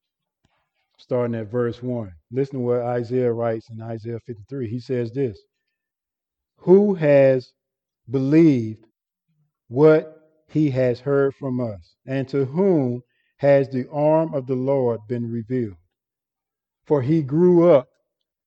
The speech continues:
before him like a young plant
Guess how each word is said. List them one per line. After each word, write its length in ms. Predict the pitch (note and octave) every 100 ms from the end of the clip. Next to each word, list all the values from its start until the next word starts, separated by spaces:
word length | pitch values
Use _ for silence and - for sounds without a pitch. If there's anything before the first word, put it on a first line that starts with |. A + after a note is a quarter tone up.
| -
before 540 | C3+ B2+ E3+ F#3 F3
him 320 | C3 A2 F2 _ _ _ _ _ -
like 240 | B2 A#2+ B2
a 160 | A#2
young 460 | G#2+ B2+ C#3+ D#3 D#3+
plant 420 | - C3 A2